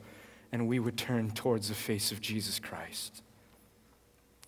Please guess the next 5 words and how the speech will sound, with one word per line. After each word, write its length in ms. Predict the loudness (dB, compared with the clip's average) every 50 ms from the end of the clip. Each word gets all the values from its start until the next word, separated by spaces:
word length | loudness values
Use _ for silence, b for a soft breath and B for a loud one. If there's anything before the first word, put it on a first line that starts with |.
| -20 -20 -20 -20 -20 -20 -20 -20 -20 -20 -20 -20 -20 -20 -20 _ _ -20 -20 _ -20 _ -20 -20 -20 -20 _ _ -20 _ -20 -20 -20 _ _ _ -20 -20 _ -20 -20 _ _ -20 -20 _ -20 -20 -20 _ -20 -20 -20 -20 -20 -20 -20 -20 -20 -20 _ -20 -20 -20 -20 _ -16 -8
Jesus, 500 | -2 0 0 2 2 2 2 0 0 0
you 240 | 2 2 2 2 2
are 160 | 2 2 2
the 80 | 0 0
champion. 600 | 0 0 0 0 -2 -10 -12 -14 -16 -16 -16